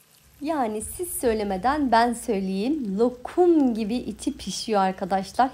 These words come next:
Hiç tereddüt etmeyin. Beni inanın. Yine, e,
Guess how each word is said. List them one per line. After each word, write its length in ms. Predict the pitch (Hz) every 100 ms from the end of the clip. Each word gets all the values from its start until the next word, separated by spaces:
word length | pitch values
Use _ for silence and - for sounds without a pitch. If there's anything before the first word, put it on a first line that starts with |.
| -
Hiç 220 | 440 -
tereddüt 560 | - 285 233 233 262 233
etmeyin. 540 | 214 - 196 226 254
Beni 180 | 226 220
inanın. 540 | 214 220 208 196 190 190 - _ - _ - - - - - - - - - - - - - -
Yine, 520 | 285 277 233 247 -
e, 260 | - 214 208